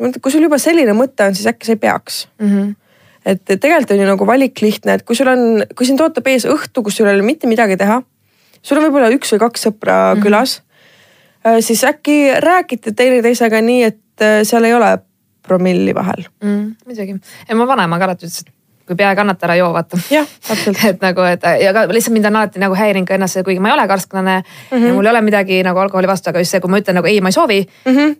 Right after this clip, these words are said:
Speaker 2: ja siis, "Ai, ma võtan natukene", nagu, ma, nagu
Speaker 1: Jaa,
Speaker 2: hakatakse
Speaker 1: jaa, jaa.
Speaker 2: mingit umbes nagu, noh,
Speaker 1: Ongi.
Speaker 2: äh, läbi, umbes nüüd hakkab see
Speaker 1: Jaa,
Speaker 2: läbirääkimine,
Speaker 1: negotiating.
Speaker 2: negotiating,
Speaker 1: Just.
Speaker 2: jaa, jaa, nagu, et
Speaker 1: Et,
Speaker 2: okei, et
Speaker 1: äh,
Speaker 2: aga, aga ainult, ainult pool klaasi, vaata. Siis ma mingi,
Speaker 1: Mhm.
Speaker 2: Nagu ma ütlesin, ei, vaat see, see nagu see koht,
Speaker 1: Ja
Speaker 2: kus ma
Speaker 1: mul on
Speaker 2: tõesti
Speaker 1: enda
Speaker 2: lähen närvi,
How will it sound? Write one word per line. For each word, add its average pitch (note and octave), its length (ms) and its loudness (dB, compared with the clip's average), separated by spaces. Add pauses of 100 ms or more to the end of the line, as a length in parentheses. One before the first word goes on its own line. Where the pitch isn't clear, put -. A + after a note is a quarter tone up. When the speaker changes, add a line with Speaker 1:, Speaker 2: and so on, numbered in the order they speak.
(120)
Speaker 2:
ja G3+ 100 0
siis, G3+ 160 0
"Ai, F4 180 2
ma G#4 120 2
võtan G4+ 200 0 (100)
natukene", F#4 400 0
nagu, G#3 180 0
ma, A#3+ 180 -4
nagu C4 200 2
Speaker 1:
Jaa, - 120 2
Speaker 2:
hakatakse D4 300 2
Speaker 1:
jaa, - 0 -
jaa. B3+ 60 2
Speaker 2:
mingit A#3+ 280 -2 (120)
umbes G#3 240 0
nagu, G3+ 260 2
noh, G#3+ 120 -2 (200)
Speaker 1:
Ongi. A#3 180 0
Speaker 2:
äh, G3+ 220 2
läbi, B3+ 260 2
umbes A#3 260 0
nüüd C4 120 0
hakkab A3 200 0
see G#3 260 0
Speaker 1:
Jaa, G#3+ 80 4
Speaker 2:
läbirääkimine, B3 600 2
Speaker 1:
negotiating. A#3+ 320 2
Speaker 2:
negotiating, D#4+ 500 2
Speaker 1:
Just. A3 100 2
Speaker 2:
jaa, A3 200 0
jaa, A3 200 0
nagu, G3+ 200 2
et G3 140 0
Speaker 1:
Et, - 60 -6
Speaker 2:
okei, A#3+ 320 0
et A#3 40 2
Speaker 1:
äh, A#3 120 2
Speaker 2:
aga, F4+ 160 0
aga E4 100 0
ainult, A4 260 0
ainult G4 200 0
pool G4+ 140 0
klaasi, A#3 280 0
vaata. F3+ 240 -2
Siis F#3+ 80 -4
ma B3+ 60 0
mingi, C#4 240 2
Speaker 1:
Mhm. D4+ 80 -4 (240)
Speaker 2:
Nagu G3 220 0
ma G3+ 80 0
ütlesin, A#3+ 240 -2
ei, A#3 100 2
vaat F#3 140 0
see, A3 160 -2
see C4+ 200 2
nagu A#3+ 200 0
see A3 100 0
koht, A3 180 0
Speaker 1:
Ja C4+ 100 2
Speaker 2:
kus A#3+ 80 -2
ma B3 80 2
Speaker 1:
mul D4 80 2
on - 20 4
Speaker 2:
tõesti B3+ 140 2
Speaker 1:
enda G3 120 2
Speaker 2:
lähen F#3+ 120 2
närvi, - 100 2